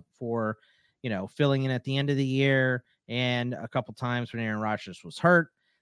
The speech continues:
So, um, you know, I don't know, hasn't shown a lot.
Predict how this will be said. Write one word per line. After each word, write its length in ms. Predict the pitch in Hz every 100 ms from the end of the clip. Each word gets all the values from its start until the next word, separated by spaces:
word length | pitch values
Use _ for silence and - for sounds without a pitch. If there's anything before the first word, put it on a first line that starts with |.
| -
So, 580 | - 147 135 127 120
um, 600 | 90 117 117 113 110 110 98
you 140 | 151
know, 320 | 143 107 107 117 _ _ _ _ _ _
I 140 | 208 220
don't 80 |
know, 240 | 175 151 151
hasn't 400 | - 196 208 202
shown 280 | - 202 190
a 60 | 180
lot. 400 | 151 131 123